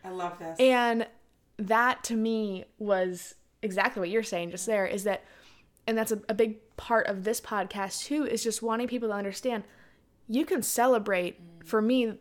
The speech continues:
Speaker 2: with this podcast and my audience, you can celebrate the women around you.
Speaker 1: Mm.
Speaker 2: You can celebrate their wins in motherhood. You can celebrate their wins in their marriage. You can celebrate their wins in their endeavors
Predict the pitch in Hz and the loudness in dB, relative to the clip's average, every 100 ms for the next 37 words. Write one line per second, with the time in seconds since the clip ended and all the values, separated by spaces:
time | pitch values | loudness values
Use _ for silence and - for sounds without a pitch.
0 | - 196 190 214 - 202 196 196 196 190 | -8 -2 0 -2 -2 -4 -2 -4 -4 -6
1 | 180 214 214 196 233 262 220 226 254 294 | -2 0 0 -2 -4 -4 -2 2 4 4
2 | 214 190 202 208 202 175 180 185 185 - | 0 -2 -4 -2 -2 -2 0 -2 -4 -8
3 | 190 185 180 170 160 _ - - 262 240 | -10 -14 -16 -18 -20 _ -20 -4 0 2
4 | 220 - 233 240 220 196 196 185 190 196 | 2 4 4 4 2 2 0 0 0 -2
5 | 196 - 190 185 233 262 277 269 220 202 | -2 -4 -4 0 0 2 2 0 -2 -4
6 | 196 202 202 190 190 180 175 190 190 - | -2 -2 0 -2 -2 -4 -2 -4 -4 -4
7 | 190 170 180 202 214 208 196 190 196 190 | -4 -2 -2 -2 -2 -2 -6 -2 -2 -2
8 | 185 180 175 185 185 190 180 165 175 190 | -4 -4 -4 -4 -4 -6 -6 -6 0 0
9 | 220 269 285 | 2 0 -2